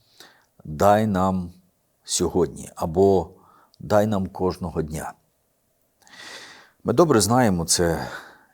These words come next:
і, можливо, і в інших наших молитвах по-різному ми висловлюємо те саме прохання. Ми просимо, щоб Господь подбав про наш насущний хліб. І до хліба.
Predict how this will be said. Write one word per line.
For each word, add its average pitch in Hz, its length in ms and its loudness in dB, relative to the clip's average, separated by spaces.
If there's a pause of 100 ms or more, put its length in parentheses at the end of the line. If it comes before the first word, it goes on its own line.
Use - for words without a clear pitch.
(140)
і, 92 360 2
можливо, 92 460 0
і 92 280 -2
в 73 260 -8
інших 139 460 -4
наших 87 420 -6
молитвах 104 540 0
по-різному 104 600 -2
ми 95 340 2 (460)
висловлюємо 104 680 2
те 92 140 -2
саме 101 320 0
прохання. - 600 -6 (840)
Ми 95 80 0
просимо, 123 480 2
щоб 90 240 -4
Господь 95 580 0
подбав 113 680 0 (460)
про 90 180 2
наш 107 480 0
насущний 90 640 -4
хліб. - 380 -8 (840)
І 131 100 0
до 127 120 2
хліба. 131 440 -2